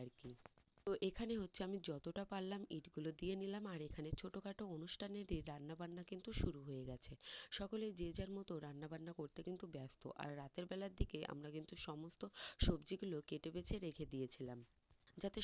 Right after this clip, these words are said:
সকালবেলায় তাড়াতাড়ি করে রান্নাটা হয়ে যায়। আর আজকের জন্মদিনটা দুপুরবেলায় কিন্তু পালন করা হবে। তো এখানে আমু কিন্তু মাংসটা রান্না করে নিচ্ছিলাম। তো সবার ফার্স্টে কিন্তু এখানে মায়ে মায়ে রান্না করেছিল মাংসটা, আর উনুনটা যেহেতু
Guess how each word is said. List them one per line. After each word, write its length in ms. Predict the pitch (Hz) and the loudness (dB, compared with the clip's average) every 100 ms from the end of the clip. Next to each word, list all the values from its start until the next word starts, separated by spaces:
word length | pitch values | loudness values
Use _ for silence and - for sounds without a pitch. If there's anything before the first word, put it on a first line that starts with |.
| 196 | 6
সকালবেলায় 560 | 156 190 196 214 156 - | 4 0 2 2 2 0
তাড়াতাড়ি 360 | 147 147 170 190 | -2 -2 -4 0
করে 140 | 196 202 190 | 0 0 0
রান্নাটা 360 | 147 160 202 196 | 0 -2 -2 -2
হয়ে 160 | 156 135 | 0 0
যায়। 160 | 135 131 - | -2 -2 0
আর 80 | 165 151 | 0 -2
আজকের 280 | - 202 180 | -2 -2 2
জন্মদিনটা 480 | 208 202 208 196 160 151 | 0 2 0 0 -2 -2
দুপুরবেলায় 480 | 147 165 170 185 190 | -2 -2 0 0 0
কিন্তু 180 | 196 202 170 | 0 0 0
পালন 200 | 147 139 135 | 0 -2 -2
করা 140 | 135 139 | -2 -2
হবে। 180 | 120 135 - - - | -4 -6 -4 -2 -2
তো 60 | - 208 | 2 4
এখানে 280 | 202 240 220 165 - | 6 6 6 2 0
আমু 180 | 160 170 196 196 | -2 -2 -2 -2
কিন্তু 180 | 190 202 175 | -2 0 0
মাংসটা 400 | 156 - 185 202 | 0 -2 0 0
রান্না 220 | 165 143 139 | 0 -2 -2
করে 160 | 139 135 | -2 -2
নিচ্ছিলাম। 360 | 131 - 135 127 - - - | -2 0 0 0 -4 -4 0
তো 60 | 190 - | 4 6
সবার 240 | 196 220 | 4 0
ফার্স্টে 280 | 220 214 - 214 | 0 2 2 0
কিন্তু 160 | 202 220 | 0 -2
এখানে 200 | 202 208 208 | 0 0 0
মায়ে 200 | 156 139 165 | -2 -2 -2
মায়ে 140 | 190 190 | -2 -2
রান্না 180 | 185 190 | -2 -2
করেছিল 240 | 190 - 202 190 | -4 -2 -2 -2
মাংসটা, 400 | 185 - 196 156 - 160 | -2 -4 -2 -4 -4 -2
আর 80 | 165 - | -2 0
উনুনটা 320 | 160 170 175 196 | 0 0 0 2
যেহেতু 220 | 202 185 | 0 0